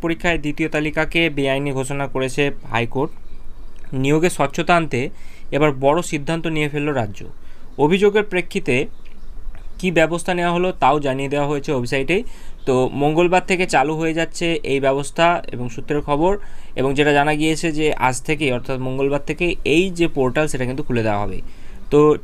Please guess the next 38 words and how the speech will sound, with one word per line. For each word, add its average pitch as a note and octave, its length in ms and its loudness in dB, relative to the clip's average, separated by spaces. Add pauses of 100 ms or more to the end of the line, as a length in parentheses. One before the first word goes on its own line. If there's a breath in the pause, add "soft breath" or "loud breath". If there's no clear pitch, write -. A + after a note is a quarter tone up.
টেটে G3+ 440 4
যে F3+ 180 -2
নিয়োগ, E3+ 380 2
সেই D#3 180 0
নিয়োগ E3 280 0
নিয়ে F3 160 0
কিন্তু F3 160 -2
একাধিকবার D3+ 560 2
আপনাদের D3 340 0
বিভিন্ন C3+ 300 -2
রকম D3 180 -2
অভিযোগ C3+ 300 0
ছিল। D3+ 340 2 (400 loud breath)
টেট D3+ 260 2
নিয়ে D#3+ 300 2
যদি D3 260 2
অভিযোগ C#3+ 400 2
থাকে D#3+ 240 0
সেক্ষেত্রে D3 420 2
পর্ষদের C3 460 0
ওয়েবসাইটে C3+ 460 2
জানাতে A#2+ 280 0
পারবেন, B2+ 380 2
আহ, - 500 0
কর্মপ্রার্থী B2+ 500 0
বা C#3+ 80 -2
চাকরিপ্রার্থীরা। A#2+ 680 2 (100)
এর C#3+ 180 0
আগে C#3+ 300 0
এমন D#3 280 -2
কোনো D#3+ 180 -6
ব্যবস্থা B2 360 -2
ছিল C3+ 240 -6
না, F3+ 140 0
ফলে D3 260 -2
নিয়োগে D3 400 -2
অস্বচ্ছতার E3+ 600 0
অভিযোগে, D3+ 540 2